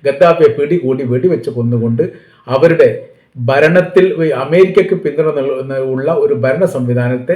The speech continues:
അവർ അധികാരമേൽപ്പിക്കുകയും ചെയ്തു. ഈ ഒരു കാലയളവിൽ മുപ്പത് ബില്യൺ ഡോളർ ലിബിയയുടെ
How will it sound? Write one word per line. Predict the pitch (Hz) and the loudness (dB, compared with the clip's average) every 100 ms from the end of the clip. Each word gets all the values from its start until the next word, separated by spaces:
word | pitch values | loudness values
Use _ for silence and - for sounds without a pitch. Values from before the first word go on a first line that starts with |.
| 147 | -2
അവർ | 120 120 110 | -2 -2 -4
അധികാരമേൽപ്പിക്കുകയും | 113 127 151 127 113 110 123 117 156 107 | -4 -2 0 0 -2 -4 -8 -6 -6 -8
ചെയ്തു. | 92 _ _ _ _ _ _ - | -16 _ _ _ _ _ _ -2
ഈ | 240 262 | 2 6
ഒരു | 220 - | 6 6
കാലയളവിൽ | 151 156 147 127 123 135 160 156 | 2 4 4 4 2 -2 -4 -6
മുപ്പത് | - 214 196 220 - 131 | 0 2 6 6 4 -2
ബില്യൺ | 143 151 156 175 165 127 | -10 -6 0 0 0 0
ഡോളർ | 127 117 131 120 - - _ _ _ _ _ _ _ - | 0 2 2 2 -2 -12 _ _ _ _ _ _ _ -10
ലിബിയയുടെ | 127 139 175 180 165 | -8 0 4 4 4